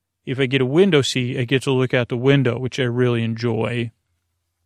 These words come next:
And also, if it's a day flight, and I'm s-, the only time I can sleep on flights is if it's a day flight and I'm trying to get work done, and then I can sleep like a baby.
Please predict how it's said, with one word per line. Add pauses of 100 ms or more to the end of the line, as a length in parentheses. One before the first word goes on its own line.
(560)
And
also,
if
it's
a
day
flight,
and
I'm
s-,
the
only
time
I
can
sleep
on
flights
is
if
it's
a
day
flight
and
I'm
trying
to
get
work
done,
and
then
I
can
sleep
like
a
baby.